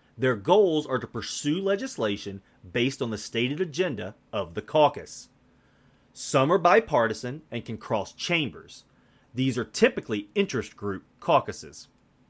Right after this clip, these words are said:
Something that may be confusing for many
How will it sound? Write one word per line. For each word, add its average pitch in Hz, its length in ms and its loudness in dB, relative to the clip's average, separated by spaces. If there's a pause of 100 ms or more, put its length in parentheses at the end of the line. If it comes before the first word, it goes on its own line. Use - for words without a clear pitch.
(920)
Something 233 380 0
that 277 120 0
may 214 120 4
be 202 120 -2
confusing 156 580 -4
for 123 120 -6
many 120 480 0